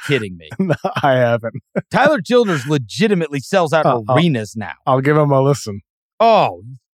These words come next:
Speaker 1: enormous. Enormous. You heard of Zach
Speaker 2: <laughs>
Speaker 1: Bryan, right?
Speaker 2: Yeah, I know him. He's the chubby guy, right?
Speaker 1: What? The chubby
Speaker 2: Oh.
Speaker 1: guy?
Speaker 2: <laughs> I
Speaker 1: <laughs>
Speaker 2: don't
Speaker 1: That's,
Speaker 2: know.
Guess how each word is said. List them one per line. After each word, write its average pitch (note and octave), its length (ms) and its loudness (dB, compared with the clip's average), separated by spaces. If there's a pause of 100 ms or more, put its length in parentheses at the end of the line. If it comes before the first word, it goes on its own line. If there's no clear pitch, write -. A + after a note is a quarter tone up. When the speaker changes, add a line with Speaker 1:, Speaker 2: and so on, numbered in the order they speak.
Speaker 1:
enormous. A3 1160 0 (1080)
Enormous. G#3+ 920 2 (280)
You A3+ 180 4
heard D4 160 2
of F3 60 0
Zach G#3+ 260 2
Speaker 2:
<laughs> - 20 -6
Speaker 1:
Bryan, G3+ 460 2
right? D#3 340 0 (480)
Speaker 2:
Yeah, A#2+ 260 2
I B2 60 2
know B2+ 180 2
him. A#2 220 -2
He's B2+ 160 -4
the B2+ 160 -4
chubby B2+ 320 -2
guy, G2+ 180 -6
right? A#2 280 -4 (580)
Speaker 1:
What? E3 480 -8
The C3 240 -12
chubby A#3 640 -6
Speaker 2:
Oh. D#3 80 -8
Speaker 1:
guy? - 180 -6 (120)
Speaker 2:
<laughs> - 100 -8
I D3+ 100 0
Speaker 1:
<laughs> - 1080 0
Speaker 2:
don't A#3+ 440 2
Speaker 1:
That's, A3 180 2
Speaker 2:
know. - 180 4